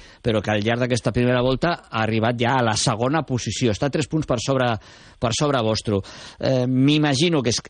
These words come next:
allò que diuen, no?, que els filials s'han d'acoplar i van millorant el seu rendiment. Per tant, hem de pensar que el partit de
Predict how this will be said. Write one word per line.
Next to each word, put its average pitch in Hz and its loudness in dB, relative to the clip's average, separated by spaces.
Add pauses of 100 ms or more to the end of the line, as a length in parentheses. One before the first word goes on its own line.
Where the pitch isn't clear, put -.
(100)
allò 123 0
que 123 -2
diuen, 120 0
no?, 147 -2
que 127 -2
els 110 -4
filials 123 2
s'han 120 0
d'acoplar 151 0
i 156 2
van 135 0
millorant 127 4
el 120 2
seu 127 0
rendiment. 131 0
Per 131 -2
tant, 165 0
hem 175 0
de 165 0
pensar 151 0
que 139 0
el 123 -2
partit 139 -2
de 139 2